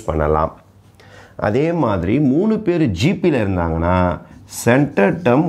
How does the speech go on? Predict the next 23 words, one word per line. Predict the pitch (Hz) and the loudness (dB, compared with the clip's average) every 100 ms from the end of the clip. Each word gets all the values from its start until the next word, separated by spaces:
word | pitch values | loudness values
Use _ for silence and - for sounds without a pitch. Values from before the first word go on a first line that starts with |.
| 110 | 2
y | 143 185 | 2 0
ஸ்கொயராக | - 139 123 113 104 | -2 2 2 4 2
மாறிடும். | 92 85 76 - | 2 2 0 0
இங்க | 95 98 - | 0 0 2
டூ | 165 165 - | 0 0 2
times | 175 180 123 117 | 4 2 2 2
B | 117 107 95 | 4 4 4
ஆகும், | 95 180 - - - - | 2 0 -4 -16 -14 0
இங்க | 113 113 101 113 | 2 4 4 2
Y | 156 - - | 0 -4 -2
power | 139 143 143 127 | 2 2 0 0
டூ | 113 92 | 2 4
ஆயிடும். | 82 - - - - - | 2 -4 -10 -18 -18 -4
இங்க | 101 98 | 2 4
அடிஷன்ல | 107 170 180 185 160 127 110 | 4 2 2 2 4 4 4
வரும், | 101 - 107 | 2 2 2
இந்த | 104 104 | 2 2
கார்னரும் | 113 117 117 120 117 104 | 2 4 4 4 2 2
இந்த | 95 95 | 0 2
கார்னரும், | 98 101 107 110 170 202 - - - | 2 4 4 4 2 -2 -12 -12 0
இது | 120 160 107 | 2 4 4
மல்டிப்ளிகேஷன்ல | 131 135 190 160 113 107 - 95 87 | 2 0 0 0 0 -2 -2 0 0
வரும், | 87 | 0